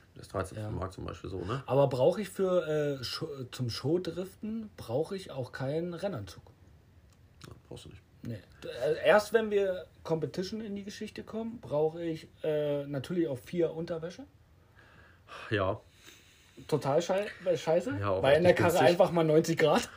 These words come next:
Speaker 1: Ja.
Speaker 2: <laughs> Ich brauche ein, äh, vier Rennanzug. Ich brauche ein vier, da bin ich mir nicht sicher. Brauche ich einen vier geprüften Helm? Reicht ein C E geprüfter Helm?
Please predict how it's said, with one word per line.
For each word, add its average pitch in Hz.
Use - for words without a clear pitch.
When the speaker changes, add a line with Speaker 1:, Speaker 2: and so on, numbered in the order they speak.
Speaker 1:
Ja. 101
Speaker 2:
<laughs> 240
Ich 156
brauche 170
ein, 160
äh, 156
vier 185
Rennanzug. 190
Ich 147
brauche 160
ein 156
vier, 214
da -
bin 170
ich 180
mir 190
nicht 180
sicher. 170
Brauche 139
ich 180
einen 180
vier 202
geprüften 185
Helm? 202
Reicht 170
ein 175
C -
E 170
geprüfter 190
Helm? 208